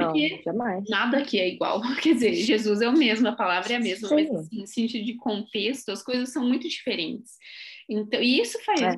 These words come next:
Speaker 1: diferença, sabe? Então, pra mim é importante sim que eles sejam fiéis à palavra, é importante, né, to-,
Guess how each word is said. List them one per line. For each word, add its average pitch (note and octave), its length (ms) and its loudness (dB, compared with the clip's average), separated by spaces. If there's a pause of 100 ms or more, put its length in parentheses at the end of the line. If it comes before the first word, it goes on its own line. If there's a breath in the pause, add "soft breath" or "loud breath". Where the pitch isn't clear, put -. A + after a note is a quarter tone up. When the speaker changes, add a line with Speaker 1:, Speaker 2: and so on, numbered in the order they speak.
Speaker 1:
diferença, G#3 720 -4
sabe? G3 440 -8 (580 loud breath)
Então, A3 580 2
pra A#3 160 2
mim A3+ 160 4
é A3+ 60 4
importante A#3 520 0
sim A#3 280 -2
que B3+ 80 0
eles G#3+ 160 -4
sejam G#3 260 -6
fiéis F#3+ 300 -4
à F#3 80 -6
palavra, G3 680 -2
é G3 80 -4
importante, G3+ 680 -2
né, G3+ 400 0
to-, - 260 -2